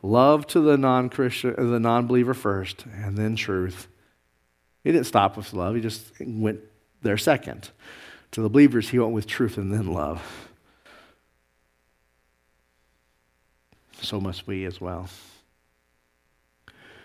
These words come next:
And the gospel, uh, is for all. That's what the, the, the, the,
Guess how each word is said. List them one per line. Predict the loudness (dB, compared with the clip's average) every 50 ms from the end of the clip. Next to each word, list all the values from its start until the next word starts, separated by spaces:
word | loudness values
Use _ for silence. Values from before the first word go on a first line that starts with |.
| -20 _ _ _ _ _ _ _ _
And | 2 4 4
the | 6
gospel, | 6 8 8 8 6 4 2 -2 -6 -6 -6 -8 -10 -16 -20 -20 -20 -20 -20 -20 _ _ _ _ _ _
uh, | 4 6 6 6 6 10
is | 10 10 10 10 8
for | 2 -4 0 0 0 0 0
all. | -2 -2 -2 -2 -2 -2 -2 -2 -4 -8 -14 -20 -20 -20 -20 _ _ _
That's | 4 4 6 6
what | 6 6 8
the, | 6 4 4 0 2
the, | 8 8 10 10 8 6 0 -8 -16 2
the, | 4 4 6
the, | 6 2 -4 -2 2 6 8 8 8 8 6 2